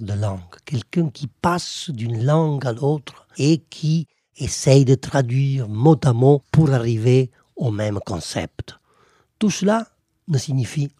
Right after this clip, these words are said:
rien. La traduction est un acte, à mon avis, culturel, premièrement.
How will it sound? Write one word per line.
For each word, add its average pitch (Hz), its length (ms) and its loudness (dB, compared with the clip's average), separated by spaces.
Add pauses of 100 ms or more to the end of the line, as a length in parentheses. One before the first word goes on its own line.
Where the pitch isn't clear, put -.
(100)
rien. 107 360 -2 (840)
La 139 180 -2
traduction 175 800 0 (440)
est 143 240 -4
un 123 120 2
acte, - 460 -8 (200)
à 180 80 -2
mon 113 180 0
avis, 104 260 -4 (400)
culturel, 202 840 6
premièrement. 147 600 0